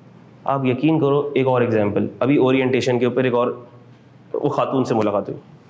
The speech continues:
मैं एंटर हो रहा था, दरवाजे पे रुक लिया, "सर।" मैंने कहा, "जी बेटा।" "सर, वो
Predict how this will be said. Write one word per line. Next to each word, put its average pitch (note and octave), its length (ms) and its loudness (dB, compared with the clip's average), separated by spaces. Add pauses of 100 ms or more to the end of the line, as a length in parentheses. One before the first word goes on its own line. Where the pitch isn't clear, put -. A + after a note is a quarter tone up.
(840)
मैं C#3 180 0
एंटर D3 400 2
हो C#3 60 2
रहा C#3 120 2
था, D3 140 2
दरवाजे A#2+ 300 2
पे A#2 80 0
रुक G#2 120 2
लिया, G2+ 180 0
"सर।" - 460 -4 (440)
मैंने A#2 60 -2
कहा, A#2 80 2
"जी A2+ 160 0
बेटा।" A#2+ 200 2 (1800)
"सर, - 160 -4
वो A#2+ 720 2